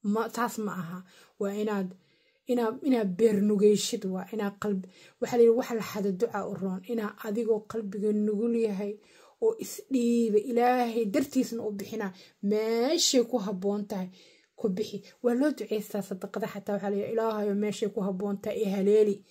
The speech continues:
Ilaahayow, ajirkeeda, xasanaadkeedana ii sahal. Ilaahow, igu astur. Ilaahow, igu xifdi. Ilaahow, igu baraari. Intii islaamana, Ilaahow, khayr. Horeyna u bax. Ciil uma qabtid sadaqadaas.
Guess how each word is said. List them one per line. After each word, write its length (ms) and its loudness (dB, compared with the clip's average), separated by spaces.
Ilaahayow, 480 4
ajirkeeda, 500 0
xasanaadkeedana 840 -4
ii 140 -6
sahal. 360 2
Ilaahow, 400 4
igu 160 0
astur. 420 -6
Ilaahow, 340 -2
igu 140 -2
xifdi. 480 -2
Ilaahow, 260 -2
igu 140 -2
baraari. 420 0
Intii 440 0
islaamana, 500 -2
Ilaahow, 360 0
khayr. 280 -6
Horeyna 340 0
u 60 -8
bax. 180 -12
Ciil 220 0
uma 160 -2
qabtid 360 -6
sadaqadaas. 540 -12